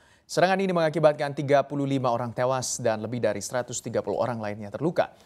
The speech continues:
dan dilarikan ke rumah sakit. Sementara itu, pasukan Rusia disebut makin dekat ke pusat ibu kota Ukraina, Kiev. Kementerian Pertahanan Inggris melaporkan kemarin tentara Moskow sudah berada di jarak dua puluh lima kilometer. Kota-kota penting seperti Kharkiv,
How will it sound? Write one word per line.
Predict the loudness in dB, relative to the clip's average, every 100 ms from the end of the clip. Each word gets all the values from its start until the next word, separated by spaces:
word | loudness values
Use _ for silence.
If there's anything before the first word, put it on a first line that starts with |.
| -20 0
dan | 2 2
dilarikan | 2 0 -2 -6
ke | -8
rumah | -10 -8
sakit. | -8 -8 -8 -14 _ -20 _ _
Sementara | 2 6 6
itu, | 4 2
pasukan | 2 2 2 2
Rusia | 2 -4 -4 -2 -2 -6 -6
disebut | -4 -2 -2 0
makin | -2 0 -2 0
dekat | -2 -4 _
ke | 2 2
pusat | 2 -4 -4 -4
ibu | -4 -4
kota | -2 -2
Ukraina, | -4 -4 -6 -6
Kiev. | -8 -8 -8 -20 _ _ _ _ _ _ _ _
Kementerian | 2 4 4 4 4
Pertahanan | 4 4 2 2 2
Inggris | 2 2 4
melaporkan | 4 6 4 2 -2
kemarin | 0 2 2 2 0
tentara | 4 4 4
Moskow | 2 0 -2 -2 -4 -18
sudah | -10 -2 4 6 6
berada | 6 4 2
di | -4
jarak | -2 -2 0
dua | -2
puluh | -2 -4
lima | -2
kilometer. | -2 -2 -2 -4 -6 -18 _ _ _ -10
Kota-kota | -4 -2 -2 -2
penting | -4 -4 -2 -2
seperti | -4 -4 -4 -4 -6
Kharkiv, | -2 -4 -4 -8